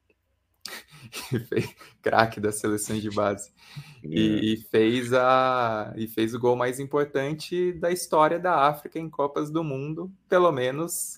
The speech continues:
Speaker 1: até o início da próxima semana, né? Pelo menos até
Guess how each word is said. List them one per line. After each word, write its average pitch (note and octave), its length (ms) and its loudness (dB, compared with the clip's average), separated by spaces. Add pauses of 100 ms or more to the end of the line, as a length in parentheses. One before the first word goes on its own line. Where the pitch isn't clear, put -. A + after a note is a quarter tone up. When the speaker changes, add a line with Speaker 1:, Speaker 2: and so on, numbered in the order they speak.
Speaker 1:
até D3 380 2
o D3 140 2
início C#3 460 -2
da C#3+ 120 0
próxima C3+ 480 -4
semana, B2+ 460 -4
né? G2+ 100 -4
Pelo G#2+ 260 -6
menos A2 320 -6
até B2 480 0